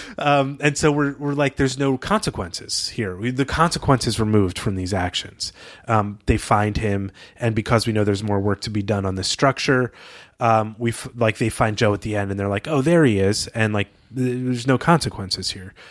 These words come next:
to the damage done to the structure by, by the vandal. One thing you should have done is had the first robot created in Joe's image be an ancestor,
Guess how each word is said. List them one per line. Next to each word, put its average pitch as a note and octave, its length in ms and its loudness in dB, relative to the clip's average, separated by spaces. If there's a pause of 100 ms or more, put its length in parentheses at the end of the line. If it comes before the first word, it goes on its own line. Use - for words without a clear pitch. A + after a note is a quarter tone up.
(140)
to A#2+ 380 0 (140)
the A#2 320 -8 (260)
damage C3+ 360 0
done G#2+ 140 -4
to - 120 -12
the G2 80 -8
structure - 420 -8
by, F#2+ 200 -4 (100)
by A2 120 6
the G2+ 120 4
vandal. F#2+ 480 -2 (800)
One D3+ 240 2
thing G3+ 160 -4
you F3 60 -2
should F3 160 -4
have E3+ 80 -8
done F3+ 220 -2
is C#3+ 180 -4
had D3 340 -2 (600)
the C#3+ 100 -2
first - 460 0 (1120)
robot C#3+ 400 4
created G#2 560 0 (200)
in A2 180 -4
Joe's A2 280 2
image G#2 420 -4 (440)
be C3+ 300 4
an A#2+ 140 -6
ancestor, G#2+ 800 -2